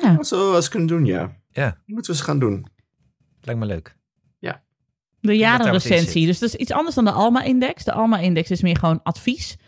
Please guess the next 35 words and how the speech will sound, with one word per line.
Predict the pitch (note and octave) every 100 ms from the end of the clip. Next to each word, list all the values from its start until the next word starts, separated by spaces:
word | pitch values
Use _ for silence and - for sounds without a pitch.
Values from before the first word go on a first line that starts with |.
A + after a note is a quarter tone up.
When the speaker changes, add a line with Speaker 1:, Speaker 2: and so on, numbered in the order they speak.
| _ _
Speaker 3:
En | - F3
de |
jarenrecensie | F3 F#3+ A3+ A#3 A#3 A#3 A#3 A3
is |
eigenlijk | D3+ G3+
gewoon | - -
altijd | G3+ G3+
negatief. | F#3 F#3 E3+ D3+ D#3 D#3
Dat | - F#3+
is | F#3+
wel | F#3+ F3+
leuk, | E3 D3+ D3
denk | C#3 D#3+
ik. | E3 C#3+ - - - _ G3 - - - - _ - -
Speaker 2:
Ik | D3
denk | D#3 G3
Speaker 1:
Nee, | G#2
Speaker 2:
dat | G#3+
hier | F#3+
Speaker 1:
zoals | D#3+
Speaker 2:
een, | D3+
Speaker 1:
over | D3
Speaker 2:
eh, | D3
Speaker 1:
haar | C3 C3 C#3+ - -
Speaker 2:
ik | C#3
denk | F3
dat | G3+
hier | F#3+ C3+
een | A2+
boek | F#3
in | A#2+ G2+
zit. | - F2 - -
Dat | G#2+ -
jullie | A#2
Speaker 1:
Ja. | A2+ F2 -